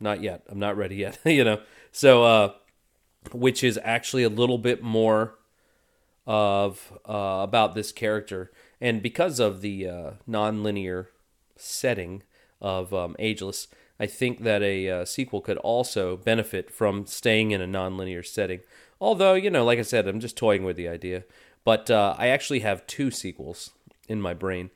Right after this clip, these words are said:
two separate sequels already. Uh, nothing, you know, set in stone or anything like that, but I have, you know, seeds. Seeds are planted, you know?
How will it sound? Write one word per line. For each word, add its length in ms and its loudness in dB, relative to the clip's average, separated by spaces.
two 160 0
separate 380 2
sequels 560 -12
already. 460 -2
Uh, 420 0
nothing, 640 -2
you 140 -4
know, 140 -8
set 400 -2
in 100 -12
stone 360 0
or 100 -4
anything 260 -8
like 140 -6
that, 200 -6
but 120 -4
I 60 0
have, 300 0
you 120 -6
know, 140 -8
seeds. 560 -8
Seeds 380 -6
are 80 -2
planted, 480 -10
you 80 -12
know? 140 -10